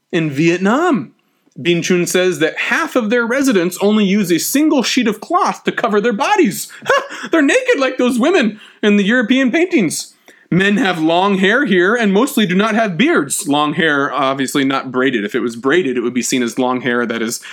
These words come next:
managed, that is controlled. Unbraided long hair is seen as a wild man.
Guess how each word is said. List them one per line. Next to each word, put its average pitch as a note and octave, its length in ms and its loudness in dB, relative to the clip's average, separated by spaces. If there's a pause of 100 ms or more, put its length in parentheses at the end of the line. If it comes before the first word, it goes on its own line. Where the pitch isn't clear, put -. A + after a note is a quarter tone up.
(180)
managed, A#2 680 -4
that G#2 100 -4
is G2 100 -4
controlled. A#2+ 680 -2
Unbraided B2+ 500 -2
long G#2 240 -2
hair G2+ 260 -2
is F#2+ 120 -6
seen G2+ 200 -4
as F#2+ 140 -6
a G#2 60 -6
wild G#2 340 -2
man. E2+ 220 -8